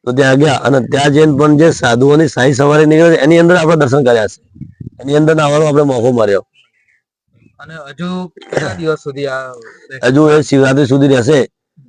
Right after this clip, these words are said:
Speaker 1: હમણાં માઘી પૂનમનું એક છે શાહી સ્નાન, એના પછી છેલ્લો સ્નાન શિવરાત્રીનું રહેશે. તો જો તમે પણ ના ગયા હો તો એક વખત જરૂરથી જાઓ, કારણ કે આ લગભગ આપણી લાઈફ તો ખરી, આપણા છોકરાની લાઈફમાં પણ લગભગ નહીં આવે, કારણ કે એકસો ચુમ્માલીસ વર્ષે આ લાવો પાછો આવવાનો છે.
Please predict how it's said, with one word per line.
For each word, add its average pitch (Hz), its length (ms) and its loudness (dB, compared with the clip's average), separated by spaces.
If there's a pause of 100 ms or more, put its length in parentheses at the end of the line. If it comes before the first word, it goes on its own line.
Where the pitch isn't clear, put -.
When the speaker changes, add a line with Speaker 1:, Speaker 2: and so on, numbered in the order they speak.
(200)
Speaker 1:
હમણાં 131 220 -2
માઘી 131 220 0
પૂનમનું 131 420 2
એક 131 100 2
છે 131 200 -2
શાહી 123 180 0
સ્નાન, 123 280 0
એના 120 180 0
પછી 127 220 0
છેલ્લો 123 260 0
સ્નાન 123 400 0
શિવરાત્રીનું 127 540 0
રહેશે. 123 300 0 (320)
તો 127 100 0
જો 127 80 2
તમે 123 220 0
પણ 135 140 0
ના 135 200 2
ગયા 139 180 2
હો 113 160 0
તો 117 80 -2
એક 131 140 0
વખત 131 180 0
જરૂરથી 120 440 0
જાઓ, 131 280 -2
કારણ 123 240 -2
કે 135 80 0
આ 127 240 -2
લગભગ 120 340 0 (180)
આપણી 117 260 0
લાઈફ 135 160 0
તો 139 120 0
ખરી, 135 220 0 (280)
આપણા 127 220 0
છોકરાની 139 360 0
લાઈફમાં 131 360 0
પણ 139 100 2
લગભગ 131 440 2
નહીં 151 300 4
આવે, 120 160 0
કારણ 120 120 0
કે 127 80 0
એકસો 127 220 -2
ચુમ્માલીસ 123 340 0
વર્ષે 127 240 2
આ 120 180 -2
લાવો 120 220 -2
પાછો 110 220 -8
આવવાનો 107 300 -8
છે. 95 140 -14